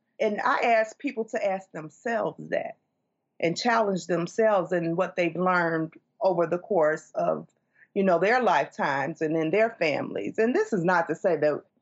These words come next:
everybody is just purposely acting horrible, but it is to say that we have to continue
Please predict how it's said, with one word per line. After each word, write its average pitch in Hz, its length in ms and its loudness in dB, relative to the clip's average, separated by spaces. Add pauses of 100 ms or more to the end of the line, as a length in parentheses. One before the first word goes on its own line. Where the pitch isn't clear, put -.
(100)
everybody 180 640 2
is 147 140 -8
just 170 180 -4 (300)
purposely 185 800 -4
acting 170 520 -2 (140)
horrible, 208 520 0 (300)
but 202 100 0
it 214 140 -4
is 302 220 -2
to 247 140 -10
say 214 220 0
that 180 220 -4
we 226 140 -4
have 233 320 -2
to 208 100 -8
continue 185 680 -4